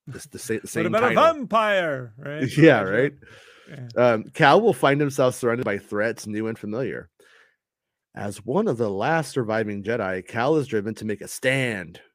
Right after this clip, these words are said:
Speaker 1: during the galaxy's darkest time. Okay.
Speaker 2: Oh, wow, we can pre-purchase things.
Speaker 1: We
Speaker 2: Oh,
Speaker 1: can
Speaker 2: look at all that.
Speaker 1: pre-purchase.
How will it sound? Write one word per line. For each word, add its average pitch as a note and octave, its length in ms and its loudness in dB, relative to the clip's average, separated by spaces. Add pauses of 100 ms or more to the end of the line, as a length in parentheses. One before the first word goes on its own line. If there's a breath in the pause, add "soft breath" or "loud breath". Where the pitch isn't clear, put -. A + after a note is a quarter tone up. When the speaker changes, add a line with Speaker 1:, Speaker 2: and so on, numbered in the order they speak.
(520)
Speaker 1:
during A2 200 -2
the G2 80 -10
galaxy's G#2 580 -8
darkest G#2+ 420 -8
time. E2+ 560 -12 (1400)
Okay. - 320 -14 (300)
Speaker 2:
Oh, C#4+ 200 4
wow, G#3 260 4
we F#3+ 120 2
can E3+ 160 -6
pre-purchase E3+ 840 -8
things. G#2+ 540 -18 (240)
Speaker 1:
We F2+ 80 -12
Speaker 2:
Oh, - 40 -20
Speaker 1:
can F#2 100 -8
Speaker 2:
look - 20 -10
at - 0 -
all - 60 -12
that. C3 40 -12
Speaker 1:
pre-purchase. A2 960 -2